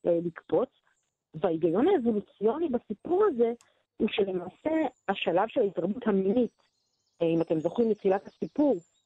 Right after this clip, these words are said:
אה, הדרך בעצם, אה, זה צריך לקרות בתוך מעיים של ציפור. וההיגיון הוא שצפרדע צולעת שלא קופצת כל כך טוב, יש לה סיכוי הרבה יותר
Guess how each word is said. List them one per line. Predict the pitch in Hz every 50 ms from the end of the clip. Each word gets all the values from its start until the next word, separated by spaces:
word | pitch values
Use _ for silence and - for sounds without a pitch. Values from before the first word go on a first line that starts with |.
| _ _ -
אה, | 175 170 165
הדרך | 147 - - 202 220 247 - 214
בעצם, | 190 202 196 - - 202 190 185
אה, | 175 170 165 165 160 _ _ _ _ -
זה | 165
צריך | - - - 240
לקרות | - - 208 220
בתוך | 220 - - 226 - - -
מעיים | 214 220 233 - - 165 165 165 170 180 190 190 - -
של | - - 196 175 - _
ציפור. | - 175 - - 302 262 180 139 135 - _ _ _ _ _ _ _ _ _ -
וההיגיון | 156 175 165 165 165 156 175 165 214 294 392
הוא | 392 359
שצפרדע | - 262 240 - _ _ - 202 - 175 180 226 269 285 _ _
צולעת | - 208 180 196 220 233 214 -
שלא | - - 349 -
קופצת | - - 240 - 214 - - 240 -
כל | - 226 226
כך | - 240 -
טוב, | - - 370 330
יש | 285 277 -
לה | 269 254 - _
סיכוי | 233 - _ - 285 269 247
הרבה | 202 185 170 160 214
יותר | 254 269 233 - - 254